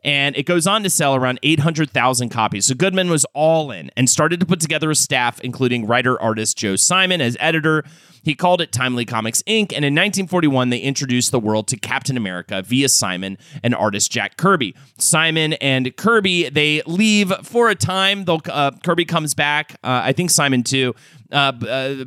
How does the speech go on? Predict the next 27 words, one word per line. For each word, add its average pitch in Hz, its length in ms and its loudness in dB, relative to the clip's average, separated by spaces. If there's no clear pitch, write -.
shortly 143 420 2
after. 131 340 0
So 143 440 2
Goodman 226 580 0
gave 180 280 0
his 156 220 2
wife's 160 440 0
cousin, 110 500 0
a 127 80 0
young 226 360 -2
whippersnapper 185 880 2
that 151 140 0
was 131 140 0
always 165 280 2
hanging 202 320 -4
out 202 260 2
at 165 180 -2
Timely 214 360 0
Comics, 147 640 0
uh, 127 340 2
wanting 170 220 2
to 180 80 0
get 180 120 -2
involved, 135 680 0
uh, 123 260 0
named 131 280 0
Stan 165 580 0